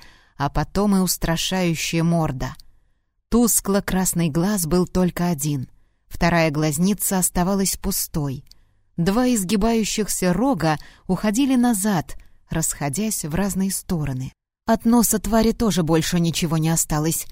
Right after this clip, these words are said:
лишь треугольная дырка. Гнилая пасть, полная острых зубов,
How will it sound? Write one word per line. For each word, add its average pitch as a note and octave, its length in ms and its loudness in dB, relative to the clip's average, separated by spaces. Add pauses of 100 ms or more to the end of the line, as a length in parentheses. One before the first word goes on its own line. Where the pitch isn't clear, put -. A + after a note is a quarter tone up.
(260)
лишь D#4+ 320 2
треугольная C4+ 720 4
дырка. F#3+ 480 2 (540)
Гнилая E3+ 580 0
пасть, F#3+ 680 -2
полная G3 580 2
острых F#3 520 0
зубов, E3+ 540 0